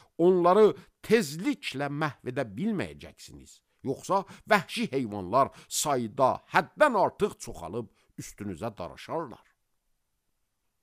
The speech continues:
Lakin Tanrınız Rəbb onları sizə təslim edəcək və məhv olunana qədər onları böyük vahiməyə salacaqdır.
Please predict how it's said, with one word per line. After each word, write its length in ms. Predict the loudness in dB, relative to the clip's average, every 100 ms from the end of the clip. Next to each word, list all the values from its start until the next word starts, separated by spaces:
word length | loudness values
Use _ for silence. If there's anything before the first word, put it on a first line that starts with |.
| _ _ _ _ _ _ _ _ -10
Lakin 480 | -8 -8 -10 -14 -14
Tanrınız 540 | -14 -14 -12 -14 -14
Rəbb 260 | -16 -16 -14
onları 420 | -14 -12 -14 -14
sizə 380 | -16 -18 -16 -18 _ _
təslim 480 | -18 -16 -14 -14 -14
edəcək 340 | -18 -20 -20 _ -20 -20 _ -2
və 120 | 2
məhv 380 | 6 4 6 4
olunana 480 | 4 4 6 6
qədər 420 | 4 -2 -12 -12 -12 _ _ _ -4
onları 500 | -2 -2 -4 -6 -8 -12 _
böyük 540 | -6 -4 -6 -6 -10
vahiməyə 720 | -4 -4 -4 -8 -14 -12 -10
salacaqdır. 760 | -10 -8 -8 -10 -18 _ _